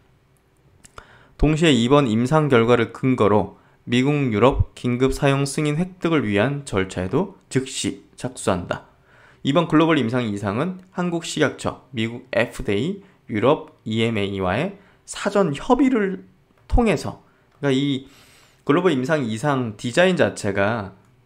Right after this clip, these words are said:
예, 이 이제 미국과 유럽의 이제 사전 협의를 통해 이제 디자인됐기 때문에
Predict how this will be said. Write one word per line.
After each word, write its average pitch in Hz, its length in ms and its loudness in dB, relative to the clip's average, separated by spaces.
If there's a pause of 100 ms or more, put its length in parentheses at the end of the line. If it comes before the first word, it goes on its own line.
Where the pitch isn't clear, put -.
예, 95 260 -6 (380)
이 139 160 -4
이제 117 380 -4
미국과 156 560 2
유럽의 143 640 4
이제 110 120 -4
사전 175 320 -2
협의를 220 460 0
통해 143 260 2
이제 113 220 -4
디자인됐기 120 600 -2
때문에 107 560 0